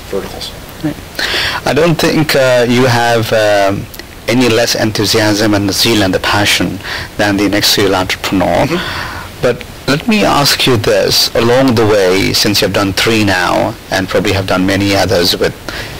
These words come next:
Speaker 2: uh, joining other people, do you feel you missed a big idea, or you spotted it but you kind of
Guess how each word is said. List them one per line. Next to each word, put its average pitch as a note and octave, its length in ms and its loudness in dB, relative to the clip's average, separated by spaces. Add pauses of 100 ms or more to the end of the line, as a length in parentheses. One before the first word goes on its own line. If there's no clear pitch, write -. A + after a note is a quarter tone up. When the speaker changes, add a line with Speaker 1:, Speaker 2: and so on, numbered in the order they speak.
(380)
Speaker 2:
uh, G2+ 200 2
joining G#2 360 2
other G2 160 0
people, F2 520 0 (800)
do A#2+ 180 2
you E3 80 4
feel D3+ 300 2
you C#3 140 2
missed B2 340 2
a A#2 40 2
big A#2+ 180 0
idea, A#2 600 2 (680)
or A2 100 4
you G#2 180 2
spotted A2+ 460 0
it G#2+ 220 0
but G2+ 260 0
you G#2 100 0
kind G2+ 240 0
of F#2+ 140 0